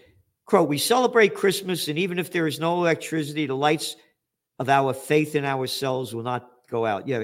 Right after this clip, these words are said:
"Merry Christmas," Zelensky said. "If Russian missiles attack us, we'll do our best to protect ourselves. If they attack us with Iranian drones," they get the Iranians into this, right? "American weapons going into Russia are fine. That's, that's okay.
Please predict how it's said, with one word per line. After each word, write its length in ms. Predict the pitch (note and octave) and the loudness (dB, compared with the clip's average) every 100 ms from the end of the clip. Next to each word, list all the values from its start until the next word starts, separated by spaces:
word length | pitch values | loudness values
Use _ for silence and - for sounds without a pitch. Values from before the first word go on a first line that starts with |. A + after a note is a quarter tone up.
| A#2+ | -4
"Merry 260 | C3+ D#3 | 0 0
Christmas," 640 | D3 C3+ A#2+ G2 F#2 - - _ _ _ _ - | -2 -6 -6 -10 -14 -16 -18 _ _ _ _ -14
Zelensky 460 | A2 B2 A2+ A#2 G#2+ | -8 -8 -8 -8 -8
said. 320 | - A2 F#2 - _ _ _ _ _ _ _ _ _ _ - | -4 -4 -6 -12 _ _ _ _ _ _ _ _ _ _ -8
"If 120 | A#2+ | 0
Russian 320 | F#3 G3+ G#3 | 2 2 2
missiles 360 | F3+ E3 F3+ D3+ | -2 -2 -2 -4
attack 420 | E3 D#3 D3+ C#3+ | 0 4 4 2
us, 160 | D3 C#3 | -4 -4
we'll 80 | |
do 160 | C3 C#3+ | -4 0
our 120 | C#3 | 0
best 220 | C3 C#3 - | 0 -4 -6
to 40 | |
protect 380 | - C#3+ B2+ B2+ | -8 -4 -4 -2
ourselves. 640 | A2 G2+ - G2 F#2+ - _ _ - | -4 -4 -6 -6 -6 -10 _ _ -16
If 140 | G2+ | -4
they 160 | D#3 D3+ | 4 4
attack 320 | D3+ D#3+ D#3 | 4 2 2
us 140 | D#3+ | -4
with 100 | D3 | -2
Iranian 500 | C#3+ C#3 E3 E3+ F3 | -2 0 0 0 -2
drones," 380 | D3 C3+ C3+ A#2 | -2 -2 -2 -2
they 80 | C#3 | -4
get 100 | C#3 | -4
the 60 | D3 | -6
Iranians 560 | C3+ C#3+ C3 G#2 F#2+ | -2 -2 -2 -6 -12
into 200 | F#2 F2 | -16 -14
this, 160 | E2+ - | -16 -8
right? 220 | A2 - - _ _ _ _ _ _ | -6 -6 -10 _ _ _ _ _ _
"American 500 | D3 F3 A#3 A3 G#3 | 2 8 8 8 4
weapons 580 | G3 F#3 F3+ D#3+ C3 - _ E3 | 4 4 2 -6 -8 -12 _ -6
going 300 | D#3 E3+ E3 | 0 0 0
into 240 | D#3+ D#3 | -2 -2
Russia 320 | D3+ E3+ D#3+ C3 | 0 0 0 -4
are 100 | B2 | -6
fine. 320 | - C#3 A2+ | -6 -4 -4
That's, 220 | A#2+ - | -6 -10
that's 220 | B2 - | -12 -12
okay. 320 | A2+ - F2+ | -14 -14 -16